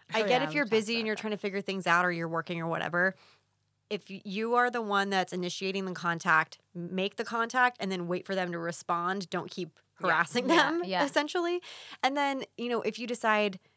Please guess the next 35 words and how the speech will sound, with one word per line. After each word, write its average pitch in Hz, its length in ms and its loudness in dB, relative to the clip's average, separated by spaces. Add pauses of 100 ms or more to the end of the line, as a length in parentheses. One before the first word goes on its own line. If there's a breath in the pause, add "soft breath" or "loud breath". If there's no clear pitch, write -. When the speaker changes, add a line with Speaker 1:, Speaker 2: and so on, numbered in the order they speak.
(140)
Speaker 1:
you're 196 180 0
on 202 100 2
the 196 120 -2
opposite 208 400 -2
end 185 240 0
and 180 200 -2
you're 180 120 -2
not 180 320 0
sure 185 320 -2
about 170 240 0
this 175 120 -8
person 170 380 -8
or 165 180 -2
you're 185 160 -6
like, 180 160 -6
"You 220 60 -10
know 220 80 -4
what? 208 180 -2
I 190 60 -6
actually 175 300 -6
don't 165 220 -4
have 170 120 -6
time 240 260 0
for 240 140 -2
this," 220 320 -2
or 165 260 4
Speaker 2:
Yeah. 165 80 -18 (420 loud breath)
Speaker 1:
"I 180 120 -2
don't 170 180 -6
think 180 140 -8
this 170 140 -10
person's 165 340 -10
right 175 160 -4
for 196 100 -8
me 180 380 -4